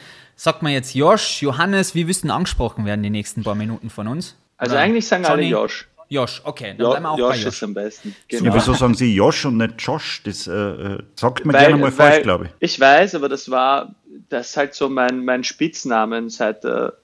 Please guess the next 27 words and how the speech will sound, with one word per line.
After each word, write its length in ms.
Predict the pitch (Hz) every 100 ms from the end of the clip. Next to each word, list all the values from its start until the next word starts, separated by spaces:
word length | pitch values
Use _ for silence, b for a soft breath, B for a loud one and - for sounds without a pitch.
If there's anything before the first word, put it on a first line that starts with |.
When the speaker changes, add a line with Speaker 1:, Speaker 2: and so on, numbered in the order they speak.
| _
Speaker 2:
seit 380 | - - 117 113
der 60 | 139
Schule. 600 | - 120 151 123 104 104 _ _
Und 220 | 110 110
ich 160 | 117 -
weiß 220 | 107 147
nicht, 180 | 143 -
warum 320 | 110 120 127
die 100 | 120
Leute 420 | 104 107 - 110 - _ _ -
angefangen 680 | 107 113 - 107 107 104
haben, 280 | 110 104 107 101
Josh 280 | 104 110
zu 140 | - 110
sagen. 400 | - 98 92 101 _ _ -
Und 360 | 120 117 110 - - - -
<laughs> 340 | - 117 98
das 180 | 131 123
war, 100 | 139
glaub 200 | 147 143
ich, 120 | 151
so 80 | 147
dieser 260 | 139 143 151
Klassiker 540 | 117 127 - 135 147
von 220 | - 131
wegen 320 | 135 139 139 b b b -
zwei 840 | - 123 120 131 143 143 143 143